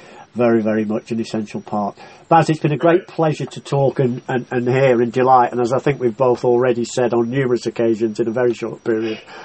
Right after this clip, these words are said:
Speaker 1: of time, that we could probably keep on talking and keep on talking. So there'll definitely be a Baz Snatter interview two, uh, in two thousand and eighteen, and we'll be able to move forward on that.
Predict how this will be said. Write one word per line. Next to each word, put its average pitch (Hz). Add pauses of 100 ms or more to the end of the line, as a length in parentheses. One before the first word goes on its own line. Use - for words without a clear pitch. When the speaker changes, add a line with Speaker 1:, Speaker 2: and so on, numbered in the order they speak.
(140)
Speaker 1:
of 113
time, 110
that 123
we 120
could 107
probably 113 (280)
keep 117
on 113
talking 113
and 107
keep 113
on 113
talking. 120
So 117
there'll 123
definitely 131
be 117 (260)
a 120
Baz 123
Snatter 113 (360)
interview 117
two, 127 (320)
uh, 117
in 123
two 127
thousand 117 (160)
and 117
eighteen, 120
and 110
we'll 120
be 123
able 117
to -
move 113
forward 113
on 110
that. 110